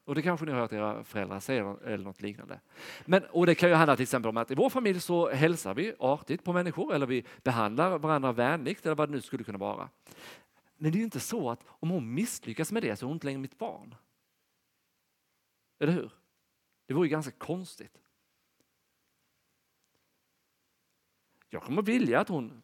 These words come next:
pluggar och anstränger sig i skolan. Men det är ju inte så att om det inte går bra för henne så kommer hon inte längre vara min dotter. Alltså ett, det är inte biologiskt möjligt. Alltså, vi kan göra ett gentest och se att vi hör fortfarande samman oavsett hur det går i skolan.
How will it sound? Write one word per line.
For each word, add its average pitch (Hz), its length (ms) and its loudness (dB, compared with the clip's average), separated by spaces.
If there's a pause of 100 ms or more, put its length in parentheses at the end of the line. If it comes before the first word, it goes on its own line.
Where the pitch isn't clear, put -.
pluggar 151 400 -2
och 175 180 -2
anstränger 127 360 -2
sig 107 100 -8
i 107 40 -10
skolan. 160 600 -6 (440)
Men 135 120 -2
det 139 40 2
är 160 40 4
ju 185 40 4
inte 170 120 -4
så 196 200 -2
att 113 120 0
om 131 140 -4
det 139 60 0
inte 143 140 -6
går 110 120 -10
bra 147 380 -2
för 208 160 -2
henne 131 400 -4 (720)
så 131 180 -4
kommer 123 200 -4
hon 151 160 -4
inte 156 260 -4
längre 131 160 0
vara 110 100 -4
min 101 160 -8
dotter. - 420 -12 (800)
Alltså 110 240 -4
ett, 156 240 0
det 123 60 -6
är - 20 -2
inte 117 120 -8
biologiskt 107 380 -6
möjligt. 131 480 -4 (640)
Alltså, - 160 -12 (360)
vi 127 80 -12
kan 131 100 -2
göra 123 120 0
ett - 40 -14
gentest 127 560 -2
och 113 80 -14
se 110 160 -2
att 98 160 -4
vi 120 100 -4
hör 113 80 -2
fortfarande 117 400 -6
samman 104 440 -4 (300)
oavsett 131 520 0
hur 123 80 -2
det 120 60 -4
går 110 160 -6
i - 20 -6
skolan. - 460 -8